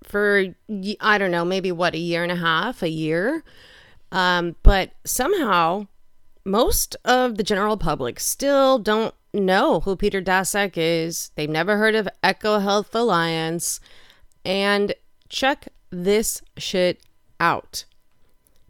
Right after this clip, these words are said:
Echo Health Alliance received a four point seven million dollar grant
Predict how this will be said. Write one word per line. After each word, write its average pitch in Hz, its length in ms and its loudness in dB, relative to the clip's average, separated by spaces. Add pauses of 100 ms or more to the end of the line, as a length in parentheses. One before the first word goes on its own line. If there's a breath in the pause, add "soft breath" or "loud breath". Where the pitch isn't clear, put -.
Echo 247 260 2
Health 285 220 2
Alliance 233 460 0
received 151 540 -4
a 175 60 -4
four 226 360 2
point 165 400 -2
seven 269 640 2
million 240 400 4
dollar 220 420 2
grant 196 880 -4